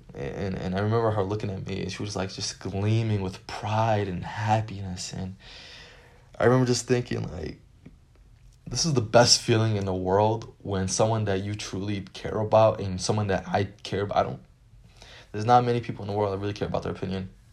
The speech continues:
I really don't. But her and, and, and a very small group of people, I really do care about their opinion because there's some people that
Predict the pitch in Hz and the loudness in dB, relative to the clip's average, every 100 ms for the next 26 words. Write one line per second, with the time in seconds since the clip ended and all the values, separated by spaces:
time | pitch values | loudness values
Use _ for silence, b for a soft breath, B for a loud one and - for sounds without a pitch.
0 | - 71 78 101 98 92 95 92 - b | -8 -6 -4 -4 -4 -4 -4 -6 -14 b
1 | b b b b b b b - - 107 | b b b b b b b -20 -2 2
2 | 98 - - 110 117 110 110 98 95 - | 2 0 0 0 2 0 -2 -4 -6 -6
3 | 98 95 95 - - - 92 90 - 98 | -8 -8 -10 -12 -14 -10 -8 -8 -4 -2
4 | 101 95 104 101 98 95 101 98 92 101 | 0 0 0 -2 -2 -8 -6 -4 -4 -4
5 | 98 98 - 92 95 92 - - 104 110 | -6 -6 -6 -4 -6 -8 -12 -10 -8 -6
6 | 95 92 95 95 - 104 - 98 95 87 | -6 -8 -8 -6 -6 -8 -8 -6 -6 -6